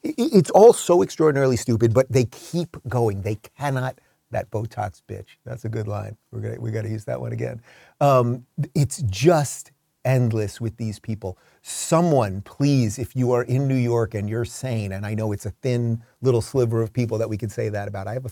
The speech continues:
couple family members that are pretty decent, but, like, someone sue the hell out of her. The idea that the governor is saying, "We will not hire unvaxxed people," while they're having these shortages, while, uh, ambulances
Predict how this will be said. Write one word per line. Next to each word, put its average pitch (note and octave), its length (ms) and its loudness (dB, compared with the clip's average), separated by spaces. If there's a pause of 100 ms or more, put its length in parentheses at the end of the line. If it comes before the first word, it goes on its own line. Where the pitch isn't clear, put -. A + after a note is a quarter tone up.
(120)
couple - 200 -6
family D3 300 -4
members G2 300 -8
that G#2 100 -10
are F#2 60 -12
pretty G2+ 220 -8
decent, G2+ 400 -8
but, A2 180 -4
like, G#2 220 -8 (300)
someone E3+ 500 0
sue C#3 720 0 (180)
the A2+ 100 -4
hell A2+ 300 -2
out G2 180 -2
of F#2+ 120 -10
her. - 260 -18 (400)
The C#3+ 180 2
idea B2 460 4
that A#2 160 0
the A#2 80 -4
governor A2+ 560 0
is G2 140 -8
saying, A2+ 420 -4
"We C3 200 0
will B2+ 340 0
not A#2 380 -4 (260)
hire A#2+ 600 2
unvaxxed A2+ 760 -4
people," A#2 400 -4
while D3+ 260 0
they're D3 200 4
having A#2+ 340 -2
these A2 160 -4
shortages, G#2+ 600 -4
while, C3+ 560 6 (440)
uh, B2+ 300 4 (100)
ambulances B2+ 920 2